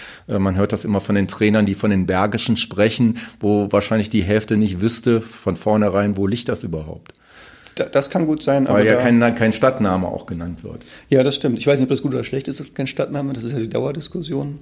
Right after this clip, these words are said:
Speaker 2: Stadtname.
Speaker 1: Mhm.
Speaker 2: Wo, wo ist jetzt genau der B H C ver-, verordnet? Ähm, mir ist es relativ wurscht, ob da eine Stadt hintersteht. Ich find schon, die Region als Bergisches finde ich noch viel kraftvoller, als nur eine Stadt zu nehmen. Ich find das eigentlich ganz gut.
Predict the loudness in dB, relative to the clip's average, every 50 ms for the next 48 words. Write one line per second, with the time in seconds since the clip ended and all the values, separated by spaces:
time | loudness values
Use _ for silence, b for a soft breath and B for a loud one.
0 | -18 -18 -12 -8 -4 0 0 0 0 0 -4 -6 -6 -6 -6 -4 -4 -4 -4 -4
1 | 0 4 4 6 6 4 2 0 0 -2 -2 -2 0 2 4 4 4 4 4 4
2 | 4 4 4 4 2 2 2 2 2 4 4 2 2 2 0 -4 B B B B
3 | B B B B B B 0 0 4 4 4 4 4 2 0 0 -2 -4 -6 0
4 | 4 6 6 6 6 6 4 0 -2 B B B B B B B B _ _ 0
5 | 2 2 2 2 0 0 0 0 0 0 -2 -4 -2 2 2 2 2 0 -4 -4
6 | -2 -2 -2 -2 -2 -2 -4 -4 -2 -4 -4 -4 -6 -6 -4 -2 -2 -2 -2 -2
7 | -6 -2 0 0 2 2 2 0 0 0 0 0 -2 0 4 4 4 4 4 2
8 | -2 -4 -2 0 2 2 2 0 -2 -6 -10 -10 -6 -4 -2 -2 -2 -4 -8 -10
9 | -8 -4 -4 -4 -2 -4 -6 -6 -4 0 2 2 4 4 2 2 0 -2 -4 -6
10 | -6 B B B B B B 2 4 4 2 2 2 0 -2 -2 -2 -2 -4 -2
11 | -2 -2 -2 -6 -8 -8 -8 -6 -6 -6 -4 -4 -4 -4 -4 -4 -8 -8 -4 -2
12 | -4 -4 -4